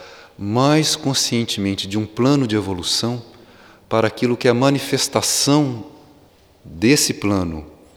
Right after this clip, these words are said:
sobre a Terra, significa que uma eletricidade maior vai estar circulando em nós.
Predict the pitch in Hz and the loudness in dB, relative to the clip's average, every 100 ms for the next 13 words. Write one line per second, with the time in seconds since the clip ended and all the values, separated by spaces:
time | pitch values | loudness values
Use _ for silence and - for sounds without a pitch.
0 | _ _ - - - 135 117 98 - 131 | _ _ -10 -6 0 2 2 -2 -2 -2
1 | 113 85 78 - - - - - - - | -2 -8 -14 -16 -20 -20 -20 -20 -20 -20
2 | - - - - 104 113 113 - 131 131 | -20 -20 -14 -8 -2 0 0 -2 -2 -2
3 | 135 147 - 120 127 127 120 - 113 117 | -2 -4 -4 -2 2 2 0 -2 2 2
4 | 117 120 135 131 107 107 123 147 156 131 | 2 2 2 2 4 4 8 8 6 2
5 | 120 123 - 123 123 - - - 110 120 | 0 0 2 0 -2 -4 -6 -4 -2 -2
6 | 127 139 92 85 - - | -2 -4 -4 -6 -10 -12